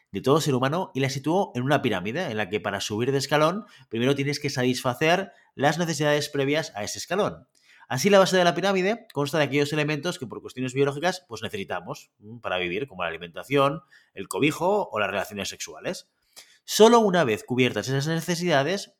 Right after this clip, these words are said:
podremos dedicarnos a cubrir el siguiente nivel, en el que se sitúan las necesidades de seguridad, tanto seguridad laboral como familiar, física, de salud y de dinero. En el tercer escalón vamos a ver, vamos a englobar las necesidades sociales,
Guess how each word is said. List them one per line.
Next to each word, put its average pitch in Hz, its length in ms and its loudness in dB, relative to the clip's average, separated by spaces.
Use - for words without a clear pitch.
podremos 165 400 0
dedicarnos 156 540 -4
a 143 80 -6
cubrir 147 240 -2
el 139 100 -2
siguiente 104 340 -4
nivel, 196 300 -2
en 110 100 -4
el 131 60 -2
que 175 80 -4
se 175 120 -6
sitúan 165 400 -2
las 139 160 -2
necesidades 127 400 -2
de 98 60 -6
seguridad, 98 600 -2
tanto 85 220 -14
seguridad 90 280 -10
laboral 143 540 0
como 90 180 -12
familiar, 131 540 0
física, 127 400 -4
de 131 100 2
salud 147 400 0
y 127 80 -2
de 107 80 -2
dinero. 87 440 -10
En 104 100 -6
el 95 80 -2
tercer 117 240 -6
escalón 165 540 0
vamos 120 380 -4
a 113 80 0
ver, 160 260 4
vamos 110 240 -4
a 117 60 -4
englobar 131 400 4
las 139 160 2
necesidades 170 500 -2
sociales, 135 640 0